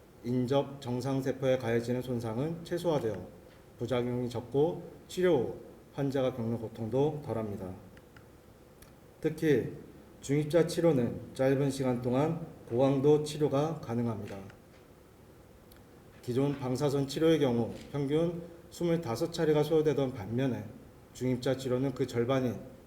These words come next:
평-, 평균 열두 차례 시행되기 때문에 기존보다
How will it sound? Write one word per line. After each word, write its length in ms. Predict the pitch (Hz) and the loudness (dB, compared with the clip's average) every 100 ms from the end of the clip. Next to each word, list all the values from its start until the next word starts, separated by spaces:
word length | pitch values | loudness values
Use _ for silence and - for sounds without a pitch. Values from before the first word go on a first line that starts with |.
| - | -10
평-, 240 | 147 139 143 - - | -4 -2 -2 -8 -8
평균 500 | 165 170 147 165 175 - - | -4 0 2 0 -4 -12 -4
열두 360 | 117 123 147 139 | -2 0 -2 -2
차례 400 | - 131 151 156 | -2 0 2 0
시행되기 540 | 151 160 147 131 127 | -4 -2 0 0 2
때문에 400 | 151 151 120 104 - - - - - - - | 4 4 2 0 -6 -14 -20 -20 -20 -12 -4
기존보다 600 | 120 131 117 127 160 | 0 2 4 4 4